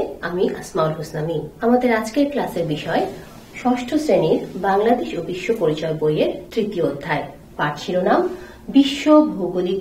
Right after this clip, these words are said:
পরিমণ্ডলে বাংলাদেশ। আমরা আজকে এই অধ্যায়ের পাঠ চার, পাঁচ এবং ছয় সম্পর্কে জানব। পাঠ শুরু করার আগে চলো আমরা প্রথমেই জেনে নেই যে এই পাঠ শেষে আমরা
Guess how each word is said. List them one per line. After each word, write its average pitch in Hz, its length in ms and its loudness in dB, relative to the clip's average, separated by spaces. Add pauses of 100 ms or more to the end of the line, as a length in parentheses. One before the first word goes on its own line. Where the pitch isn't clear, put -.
পরিমণ্ডলে 165 760 2
বাংলাদেশ। 156 580 -4 (680)
আমরা 165 260 -8
আজকে 160 240 -6
এই 156 120 -2
অধ্যায়ের 165 560 -2 (300)
পাঠ 156 200 -2 (320)
চার, 190 260 2 (300)
পাঁচ 185 240 -2 (160)
এবং 156 140 -4 (100)
ছয় 156 280 -8
সম্পর্কে 151 460 -8
জানব। 147 280 -6 (240)
পাঠ 233 180 2
শুরু 269 200 2
করার 269 260 0
আগে 262 280 0
চলো 208 220 2
আমরা 196 200 2
প্রথমেই 294 500 4
জেনে 190 240 4
নেই 294 200 6 (140)
যে 185 60 0
এই 214 220 0 (120)
পাঠ 170 200 2
শেষে 180 300 -6
আমরা 156 240 -2